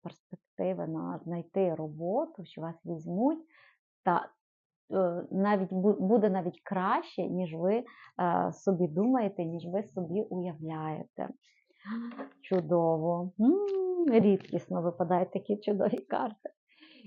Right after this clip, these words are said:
І фінанси, фінансова, м, сфера вашого життя. Що робити у березні,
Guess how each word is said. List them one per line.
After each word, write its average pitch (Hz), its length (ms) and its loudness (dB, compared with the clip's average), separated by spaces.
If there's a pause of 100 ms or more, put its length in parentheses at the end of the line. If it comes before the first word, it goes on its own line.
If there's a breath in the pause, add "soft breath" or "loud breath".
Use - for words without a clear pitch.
(100)
І 311 240 4
фінанси, 175 840 -2 (140)
фінансова, 175 840 -2 (960)
м, 165 380 -2 (100)
сфера 175 420 2
вашого 175 400 -2
життя. 165 480 -2
Що 392 440 0
робити 320 580 0 (400 soft breath)
у 220 100 4
березні, 180 680 0